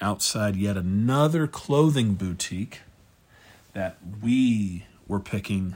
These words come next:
the movie. And they were gonna go along with whatever the hell we slash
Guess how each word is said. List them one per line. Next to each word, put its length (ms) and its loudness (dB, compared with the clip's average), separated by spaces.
the 100 -6
movie. 540 -4
And 160 -4
they 160 0
were 140 2
gonna 240 0
go 160 0
along 600 0
with 240 -6
whatever 380 -4
the 120 -6
hell 600 -2
we 480 2
slash 580 -2